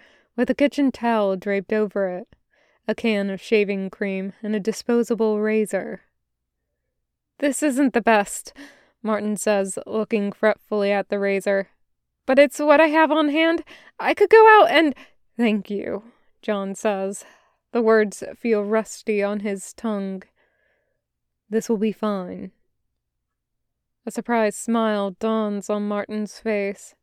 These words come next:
"Of course," he says. "Here, tip your head back." He dips the towel in the water,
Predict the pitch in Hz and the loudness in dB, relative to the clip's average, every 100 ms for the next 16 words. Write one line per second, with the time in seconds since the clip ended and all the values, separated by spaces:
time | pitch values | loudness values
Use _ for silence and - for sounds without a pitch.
0 | _ _ _ _ _ _ _ 240 - 339 | _ _ _ _ _ _ _ -14 -4 2
1 | 359 208 202 - - _ _ _ _ _ | 4 4 -2 -16 -20 _ _ _ _ _
2 | - 226 - 196 190 202 - _ _ _ | -6 -4 -2 -2 -2 -6 -12 _ _ _
3 | _ _ 427 269 349 311 220 - - - | _ _ -10 -2 4 6 4 0 -10 -6
4 | 320 415 359 285 233 311 320 - - _ | 0 2 2 0 2 0 0 -6 -20 _
5 | _ _ _ _ _ _ _ - 226 208 | _ _ _ _ _ _ _ -4 -2 0
6 | 196 - - 214 196 220 208 190 190 190 | -2 -4 -10 -6 -6 -4 -4 -2 -4 -4
7 | 190 190 196 196 190 185 185 | -6 -4 -4 -4 -4 -6 -8